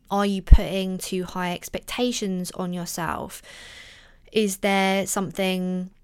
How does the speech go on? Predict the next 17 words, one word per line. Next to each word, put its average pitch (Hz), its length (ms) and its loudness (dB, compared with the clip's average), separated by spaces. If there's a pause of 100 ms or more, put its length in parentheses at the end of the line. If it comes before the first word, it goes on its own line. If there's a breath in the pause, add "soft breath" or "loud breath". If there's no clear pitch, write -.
(320)
that's - 240 -2
going 180 420 0
on 233 640 4
at - 200 -4
work 220 580 2
or 180 320 2
with 170 160 -4
friends 208 720 2
that's, - 720 -2 (580 soft breath)
you 202 140 0
know, 175 260 -2
quite - 380 6
emotionally 190 760 0
draining 247 600 0
at 180 140 -2
the 160 60 -4
moment? 135 460 -6